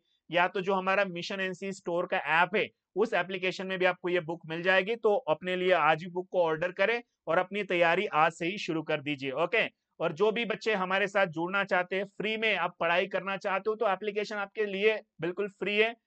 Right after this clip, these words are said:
तो Google Play Store से ये एप्लीकेशन को इंस्टॉल करो। एप्लीकेशन में भी आपको सारी चीजें बिल्कुल फ्री में मिल जाएगी। तो फ्री में पढ़ना चाहते हो तो फ्री में भी आप पढ़ सकते हो। ओके, और यहाँ पे मैंने हमारा WhatsApp ग्रुप भी बना रखा है, Telegram ग्रुप भी बना रखा है,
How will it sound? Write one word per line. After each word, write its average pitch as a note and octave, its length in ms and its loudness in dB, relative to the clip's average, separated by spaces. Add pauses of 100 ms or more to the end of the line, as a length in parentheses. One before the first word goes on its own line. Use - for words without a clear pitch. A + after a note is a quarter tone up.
(220)
तो F3 80 -6
Google F#3+ 360 0
Play G3 200 0
Store F#3+ 260 -2
से F#3+ 120 -4
ये F#3+ 180 4
एप्लीकेशन F3 520 -4
को F3 120 -4
इंस्टॉल F3 420 -2
करो। G#3+ 200 0 (360)
एप्लीकेशन G3 480 -4
में F#3+ 140 -6
भी F#3 60 2
आपको F3+ 240 -2
सारी A3 420 2
चीजें F#3 300 -6
बिल्कुल E3+ 280 -6
फ्री E3 220 -6
में E3 120 -6
मिल D#3+ 160 -6
जाएगी। E3+ 280 -2
तो G3 120 -6
फ्री E3 220 -6
में F3 140 -4
पढ़ना E3 300 -4
चाहते D#3+ 320 -4
हो D4 180 -2 (280)
तो F#3+ 80 2
फ्री G#3 240 2
में G3+ 160 -2
भी G3 120 0
आप G#3 240 2
पढ़ D3 120 2
सकते C#3 320 -8
हो। B2+ 100 -4
ओके, F3 320 2 (360)
और E3+ 200 4
यहाँ F3+ 240 2
पे G3+ 120 -4
मैंने G3+ 340 4 (800)
हमारा F3+ 380 6
WhatsApp E3 480 2
ग्रुप F#3+ 220 0
भी F#3+ 120 -2
बना F#3 280 2
रखा F#3 300 2
है, F#3 220 6
Telegram E3+ 540 0
ग्रुप F3+ 180 -2
भी F#3 120 0
बना F3 240 -2
रखा F3+ 300 0
है, G3 120 -2